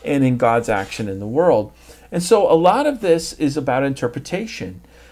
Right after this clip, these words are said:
In that, and in that way, pastoral care has this hermeneutical aspect to it, that we have to interpret events. We have to look at the meaning of,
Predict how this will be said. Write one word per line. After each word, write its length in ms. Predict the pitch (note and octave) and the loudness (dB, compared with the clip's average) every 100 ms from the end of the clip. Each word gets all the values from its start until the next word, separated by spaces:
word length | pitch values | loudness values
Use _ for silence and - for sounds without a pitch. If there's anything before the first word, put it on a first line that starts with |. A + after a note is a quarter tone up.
| - - | -20 -2
In 140 | D#3+ | 0
that, 200 | D#3+ A3+ - | 2 0 0
and 120 | D#3 | 0
in 120 | D#3 | 2
that 280 | F3+ E3 - | 0 -2 -2
way, 240 | C#3 B2+ | 0 2
pastoral 580 | B2+ - C#3 - F3+ F#3 | 0 -6 -8 -4 -2 -2
care 600 | F3+ - A#3 A#3+ B2+ C3 - - | -4 -2 0 2 0 -2 -6 -18
has 340 | - D#3+ G3 F3+ | -4 -2 -2 -4
this 160 | D3+ | -8
hermeneutical 840 | - F#3+ F3+ D#3+ C#3+ C#3+ C#3 D#3+ | -6 -4 0 2 0 -2 -6 -8
aspect 540 | - F3+ - - A#2+ - | -6 -8 -6 -6 -6 -8
to 200 | G2 F2+ | -12 -10
it, 160 | - - - - - | -12 -18 -20 -20 2
that 280 | D3 D3+ - - - - | 4 4 0 -20 -20 -8
we 160 | D#3 D#3+ | 0 0
have 320 | - G3 F#3+ | 0 -4 -4
to 120 | - | -6
interpret 580 | - - - G3+ G3+ - | -6 -6 -4 -4 -4 -4
events. 520 | - C3+ E3 - - | -4 -2 -4 -6 -12
We 100 | C3 | -8
have 160 | C3+ C#3+ | -6 -6
to 60 | C3 | -8
look 280 | C3+ F#3 | -6 -4
at 100 | F#3+ | -4
the 80 | E3+ | -2
meaning 680 | C3+ C#3 F3 G3+ C#3+ A2+ A2 | -2 -2 -2 -2 0 0 -2
of, 360 | - C3+ B2 | 2 2 2